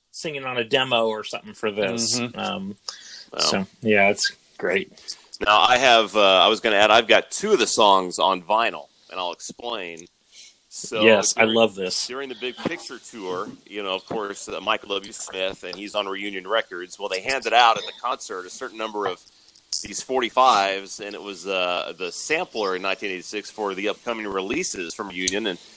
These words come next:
Speaker 3: Chris is on here, and, um, it's got two, it's a little bit bigger size than a regular forty-five 'cause it's got eight songs on it.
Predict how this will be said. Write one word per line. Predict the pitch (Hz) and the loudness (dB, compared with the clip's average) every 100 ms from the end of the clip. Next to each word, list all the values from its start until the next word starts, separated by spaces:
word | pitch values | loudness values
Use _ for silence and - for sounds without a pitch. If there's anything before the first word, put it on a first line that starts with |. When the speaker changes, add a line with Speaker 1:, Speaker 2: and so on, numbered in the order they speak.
| - _ _ - | -20 _ _ -2
Speaker 3:
Chris | 127 117 - | 0 0 0
is | 104 | 2
on | 123 165 | 4 4
here, | 127 95 90 98 98 | 2 -4 -2 -4 -8
and, | 101 101 101 98 90 | -8 -6 -6 -6 -6
um, | 98 92 85 82 - - _ _ - | -4 -4 -6 -10 -20 -20 _ _ -16
it's | 95 - | -14 -14
got | - 110 104 - | -4 0 0 -4
two, | 131 | -10
it's | 120 - - | -10 -10 -8
a | |
little | 131 170 | -4 -4
bit | 190 160 139 - _ 120 98 | -2 -4 -4 -10 _ -20 -4
bigger | 127 139 | -2 -2
size | - - 110 113 120 110 | -4 0 4 4 2 -4
than | 113 | -6
a | |
regular | 107 110 107 | -6 -8 -12
forty-five | - 120 101 110 107 104 - | -10 -12 -6 -4 -2 -4 -8
'cause | 98 | -14
it's | 104 | -14
got | - 95 - | -6 -6 -6
eight | 131 | -8
songs | - 123 120 117 90 | -6 -6 -6 -6 -8
on | 82 82 | -8 -8
it. | 82 | -10